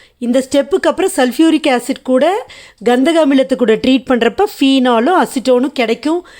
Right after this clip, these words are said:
அப்படிங்கிறதுக்காக சொல்லியிருக்கேன். But இந்த பார்ட்டை நீங்க எழுதணும்னு அவசியம் கிடையாது.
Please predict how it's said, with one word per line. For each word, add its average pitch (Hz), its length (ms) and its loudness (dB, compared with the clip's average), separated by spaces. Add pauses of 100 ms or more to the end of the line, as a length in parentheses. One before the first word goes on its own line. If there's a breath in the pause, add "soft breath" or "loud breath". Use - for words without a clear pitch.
(260 loud breath)
அப்படிங்கிறதுக்காக 254 840 0
சொல்லியிருக்கேன். 254 460 0
But 320 160 0
இந்த 349 640 2 (100)
பார்ட்டை 269 440 -2 (500 loud breath)
நீங்க 262 240 0
எழுதணும்னு 277 600 0
அவசியம் 285 440 -2
கிடையாது. 226 760 -2